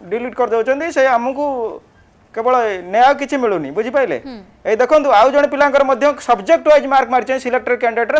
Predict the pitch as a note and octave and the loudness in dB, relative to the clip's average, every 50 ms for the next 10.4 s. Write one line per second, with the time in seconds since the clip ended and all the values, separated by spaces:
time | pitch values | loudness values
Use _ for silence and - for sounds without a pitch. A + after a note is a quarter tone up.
0 | D4+ - A#3+ A#3 A3+ G#3 F3 G3 E3+ - F#3 D#3 B2 - B2+ A2 - - A#3+ G#3 | 0 0 -2 -2 -2 -6 -8 -8 -10 -8 -8 -8 -10 -10 -14 -20 -20 -6 -4 -4
1 | G3+ F3+ F#3 - - A3+ F#3 D#3+ C#3+ - - A2 A#3 A3 G#3 G3+ G#3 G3+ F#3+ F3+ | -2 0 0 -2 0 -2 -4 -4 -4 -6 -6 -6 -8 -12 -18 -20 -20 -20 -20 -20
2 | _ _ _ _ _ - E4 E4+ D#4+ E4 E4+ E4+ - D#4+ C#4 F4+ - - F4 F4 | _ _ _ _ _ -8 -6 -4 -2 -4 -4 -4 -4 -4 -4 -4 -4 -4 -6 -6
3 | C#4+ B3+ G#3 F3+ F#3 - - G#3 A3+ B3+ B3+ A3 A3+ B3+ C4 B3+ B3+ B3+ B3 A#3+ | -6 -8 -8 -10 -14 -10 -8 -8 -4 -4 -4 -2 -2 -2 -2 -2 -4 -6 -6 -6
4 | A#3+ A3 B3 A3 A3 B3 A3 A3+ B3 A3+ A3 A3 A#3+ A3 B3 C#4 D4+ C#4+ D4 B3 | -6 -8 -8 -8 -6 -8 -6 -6 -6 -8 -6 -8 -8 -6 -4 -6 -6 -6 -8 -8
5 | A3+ A#3+ A3+ A#3 A3+ A3 G#3+ A3 - _ _ _ _ - G3+ G#3+ G#3 F3+ F3+ - | -8 -6 -6 -6 -6 -6 -8 -10 -14 _ _ _ _ -8 -6 -6 -8 -10 -6 -6
6 | G3+ G3 G3 A#3+ B3+ B3 - A#3+ A#3 B3+ B3+ C4 C4 B3 B3 C#4 C#4+ C#4 E4 - | -6 -4 -2 -2 -4 -2 -2 0 2 2 2 0 -2 -4 -4 -4 -4 -6 -8 -12
7 | D4+ - - A#3 F3+ D#3+ C#3+ A#2 - _ _ - E4 F4+ F#4 - G#4+ G4+ G4+ G#4 | -12 -8 -6 -4 -2 -2 -4 -6 -8 _ _ 0 0 0 2 2 0 0 0 2
8 | G#4 G4+ G#4+ F4+ - G4 F#4 G4+ F#4+ G#4 G#4 G4+ F#4 G#4+ - G4+ G4 G4 F#4+ D4+ | 0 0 0 0 0 0 0 0 0 -4 -6 -6 -8 -6 -6 -6 -6 -6 -8 -8
9 | B3 F3+ - _ _ _ _ _ _ _ _ _ _ _ _ _ _ _ _ _ | -10 -14 -16 _ _ _ _ _ _ _ _ _ _ _ _ _ _ _ _ _
10 | _ _ _ F#3 F3+ D3+ E3+ | _ _ _ -16 -14 -14 -14